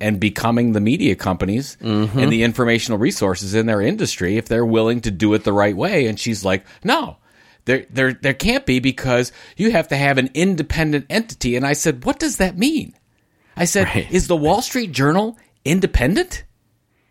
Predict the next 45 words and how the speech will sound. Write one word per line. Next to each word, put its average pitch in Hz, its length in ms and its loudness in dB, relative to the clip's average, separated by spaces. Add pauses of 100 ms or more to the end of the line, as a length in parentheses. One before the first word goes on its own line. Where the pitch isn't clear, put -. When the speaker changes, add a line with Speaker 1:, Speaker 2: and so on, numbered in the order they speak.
(380)
Speaker 1:
D-, 165 160 2
does 143 260 -2
the 156 100 2
New 156 100 4
York 214 300 0
Times 170 340 0
not 123 220 2
have 165 200 0
a 135 60 2
bias?" 170 760 -4
I - 60 -4
said, 240 180 0
"Everybody 254 460 0
has 127 220 2
a 101 40 0
bias. 87 560 -4 (300)
It 165 100 -2
just 220 160 0
depends 196 340 2
on 175 120 2
how 180 180 0
you 175 220 2
perceive 233 440 0
it 165 140 0
to 107 80 -2
be." 73 300 -10 (600)
So, 139 460 0 (480)
and 127 180 0
then 113 140 2
she 101 160 -6
didn't 78 260 -6
like 67 240 -8
that. - 240 -12 (280)
Speaker 2:
No, 87 160 0
of - 80 -10
course - 80 -8
Speaker 1:
So, 135 880 -2 (380)
<laughs> - 220 -20
but 143 160 0
we 160 160 0
were 160 160 0
at 135 200 -4
the 127 100 0
time, 139 580 0
um, 98 320 0